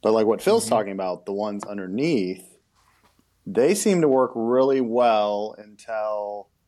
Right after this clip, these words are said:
Speaker 1: either A, you don't turn on the dust collector, and then
Speaker 2: Yep.
Speaker 1: the,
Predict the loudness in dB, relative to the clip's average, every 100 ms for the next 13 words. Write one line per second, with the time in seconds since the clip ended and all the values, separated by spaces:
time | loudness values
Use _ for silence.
0 | _ _ _ _ _ _ _ _ _ _
1 | -12 -6 -4 -2 -4 -6 -6 -6 -6 -8
2 | -10 -10 -10 -8 -6 -6 -6 -8 -10 -8
3 | -8 -8 -10 -8 -8 -10 _ _ _ -10
4 | -8 -6 -6 -6 -10 -14 -16 -16 -8 -8